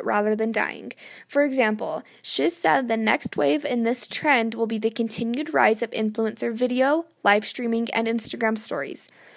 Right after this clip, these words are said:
Both YouTube and Facebook continue to increase engagement and user stats on their video platforms and offerings, with Instagram stories surpass Snapchat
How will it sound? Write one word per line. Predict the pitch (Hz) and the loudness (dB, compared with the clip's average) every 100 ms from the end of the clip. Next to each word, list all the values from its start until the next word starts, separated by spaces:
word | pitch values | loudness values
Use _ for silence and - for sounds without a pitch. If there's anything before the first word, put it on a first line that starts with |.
| - - | -8 4
Both | 240 254 | 4 4
YouTube | 233 247 - 330 | -4 -2 0 0
and | 349 339 | 0 0
Facebook | 247 233 226 220 | 0 0 -2 -4
continue | - 220 233 233 285 | -4 -6 -2 -2 -2
to | - | -4
increase | 330 294 311 294 | -4 -2 -2 0
engagement | 339 294 233 214 214 214 | -2 0 0 0 -2 -2
and | 220 220 | -2 -2
user | 220 254 | -2 0
stats | 294 - 220 208 208 | -2 2 4 4 0
on | 214 | -2
their | 214 214 | 0 2
video | 254 302 294 | 2 2 0
platforms | 269 214 240 214 208 214 | 0 -6 -2 0 0 -2
and | 262 | -4
offerings, | - 240 - 226 220 | -2 -2 -2 -6 -2
with | 220 214 | -2 -2
Instagram | - 226 - 240 220 202 208 | -4 -2 -2 -2 0 0 0
stories | - 277 240 226 | 0 2 2 2
surpass | - 214 - 208 208 262 | 2 0 -2 -4 -2 2
Snapchat | 285 - - 202 | 0 0 0 0